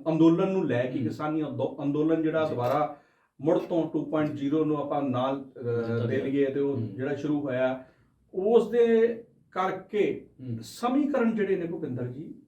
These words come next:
Speaker 2: ਹੂੰ।
Speaker 1: ਉਹ ਬਦਲ ਗਏ ਨੇ। ਹੁਣ ਭਾਰਤੀ ਜਨਤਾ ਪਾਰਟੀ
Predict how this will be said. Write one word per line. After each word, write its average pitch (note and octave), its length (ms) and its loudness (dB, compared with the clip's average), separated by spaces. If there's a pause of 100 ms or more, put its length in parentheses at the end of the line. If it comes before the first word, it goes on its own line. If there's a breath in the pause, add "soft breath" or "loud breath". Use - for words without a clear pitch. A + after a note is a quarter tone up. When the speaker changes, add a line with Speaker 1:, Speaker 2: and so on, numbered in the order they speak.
Speaker 2:
ਹੂੰ। G#2+ 140 -14
Speaker 1:
ਉਹ - 120 -4
ਬਦਲ C3 260 0
ਗਏ E3 180 2
ਨੇ। F3+ 220 -4 (640 loud breath)
ਹੁਣ C#4+ 380 6 (1300)
ਭਾਰਤੀ A3+ 460 2
ਜਨਤਾ A#3 320 2
ਪਾਰਟੀ E3 720 0